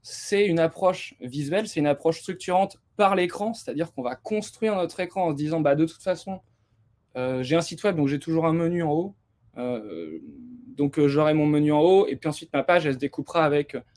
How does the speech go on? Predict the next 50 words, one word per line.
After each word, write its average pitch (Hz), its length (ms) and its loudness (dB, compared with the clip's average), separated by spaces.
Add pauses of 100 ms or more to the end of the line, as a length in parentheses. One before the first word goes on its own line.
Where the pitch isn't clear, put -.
un 139 80 0
bloc 156 300 4
ici, 175 440 -6
un 143 100 -2
bloc 143 260 2
là, 165 320 4 (120)
et 120 60 -16
cetera. » 135 340 -10 (340)
Donc 117 120 -14
quand 214 180 2
on 185 80 -4
fait 202 160 -4
ça, 202 320 -2 (720)
on 135 80 -2
fait 220 200 2
une 214 100 2
approche 180 380 0
qui 156 60 -4
est 139 40 -6
quand 156 120 -4
même 170 140 0
structurante 160 600 -4
visuellement. 143 400 -2
C'est, 120 280 -6
euh, - 120 -8 (100)
on 131 100 -8
va 127 120 4
utiliser, 135 640 0
euh, 123 200 -4 (500)
bah, 120 140 -4
l'architecture 139 640 2
d'information 143 800 2
et 123 180 -2
nos 123 160 -4
connaissances 139 580 -2
pour, 143 260 0
euh, - 40 -8 (260)
se - 140 -18
dire, « 139 220 0
Bah 113 120 -2
voilà, 131 220 2
on 127 100 -2
va 110 160 -4
poser 135 360 -4
ça 147 240 0
comme 123 160 -8
ça, 151 320 -2
ça 139 200 -6
va 127 140 0
être 127 180 -6